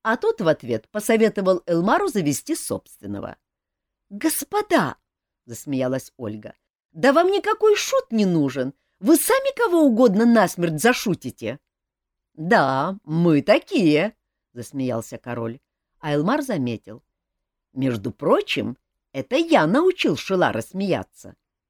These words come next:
«Серьезно?» — удивилась Ольга. «А что, он не умел? Совсем? Или вы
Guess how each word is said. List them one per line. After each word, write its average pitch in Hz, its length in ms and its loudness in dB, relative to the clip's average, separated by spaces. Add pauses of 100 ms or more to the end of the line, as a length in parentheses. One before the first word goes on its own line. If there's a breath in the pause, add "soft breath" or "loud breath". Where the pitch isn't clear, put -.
(480)
«Серьезно?» — 247 840 -4 (420)
удивилась 123 580 -4
Ольга. 110 440 -12 (680)
«А 254 140 -8
что, - 280 -2
он 226 200 6
не 233 80 6
умел? 269 360 4 (600)
Совсем? - 960 -2 (720)
Или 392 180 0
вы 440 80 2